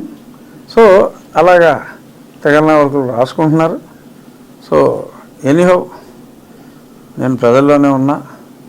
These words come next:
వీళ్ళు చెప్పిన ఈయన అందుబాటులో ఉండరు,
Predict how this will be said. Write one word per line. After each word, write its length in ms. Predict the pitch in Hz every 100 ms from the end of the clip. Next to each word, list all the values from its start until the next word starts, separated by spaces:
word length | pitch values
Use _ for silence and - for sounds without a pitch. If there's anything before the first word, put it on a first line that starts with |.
| - - - - - - - - -
వీళ్ళు 500 | - 135 147 135 127 - - -
చెప్పిన 420 | 135 156 147 113 - - - - - - - - - - - - - - - - - - -
ఈయన 220 | 165 147 147
అందుబాటులో 580 | 143 147 143 131 135
ఉండరు, 440 | 131 131 127 131